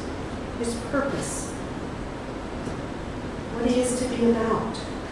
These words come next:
The inclusion of those who've been cast out,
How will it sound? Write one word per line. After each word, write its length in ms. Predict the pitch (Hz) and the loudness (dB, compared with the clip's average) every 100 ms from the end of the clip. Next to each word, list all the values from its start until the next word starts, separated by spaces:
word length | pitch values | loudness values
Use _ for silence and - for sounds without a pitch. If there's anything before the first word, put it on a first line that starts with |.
| - - - - - - - | -4 -4 -4 -6 -6 -6 2
The 160 | 247 269 | 8 10
inclusion 800 | 262 262 - 339 339 339 285 233 | 12 10 12 12 12 12 12 10
of 180 | 226 226 | 8 10
those 440 | 247 247 247 240 | 12 12 12 10
who've 220 | 254 240 | 6 6
been 240 | 247 240 - | 6 6 4
cast 380 | 233 226 226 - | 2 2 2 2
out, 280 | 233 220 | 4 4